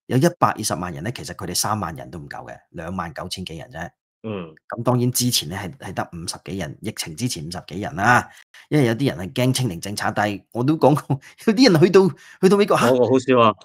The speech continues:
Speaker 2: 嗯，
Speaker 1: 清零政策冇咗啦，
Speaker 2: 嗰個好少啊。
Speaker 1: 原來。<laughs> 唉，所以得啖笑。噉睇返呢，嗱，頭先我哋講嗰位，啊，Ian Johnson 呢，約翰遜亦都話，噉啊，當然而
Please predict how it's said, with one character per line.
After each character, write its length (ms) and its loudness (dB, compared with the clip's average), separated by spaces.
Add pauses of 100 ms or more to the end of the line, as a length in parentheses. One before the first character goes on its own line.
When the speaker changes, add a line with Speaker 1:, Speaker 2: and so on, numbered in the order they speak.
Speaker 2:
嗯， 140 -16
Speaker 1:
清 180 4
零 100 2
政 120 2
策 120 6
冇 180 2
咗 160 2
啦， 100 2
Speaker 2:
嗰 160 -4
個 60 2
好 100 6
少 0 -
啊。 80 -4 (240)
Speaker 1:
原 120 -6
來。 40 -20 (560)
<laughs> 0 -
唉， 360 -4
所 180 -4
以 40 -6
得 100 -10
啖 240 -10
笑。 160 -10 (380)
噉 180 -4
睇 180 -6
返 140 -6
呢， 180 -6 (100)
嗱， 140 -14
頭 100 -16
先 160 -10
我 80 -8
哋 60 -12
講 160 -8
嗰 80 -8
位， 280 -6 (100)
啊， 140 -12 (160)
Ian 280 -6
Johnson 400 -6
呢， 160 -12
約 140 -10
翰 220 -10
遜 220 -10
亦 140 -16
都 120 -10
話， 440 -4
噉 140 -12
啊， 40 -10
當 160 -8
然 180 -10 (260)
而 120 -14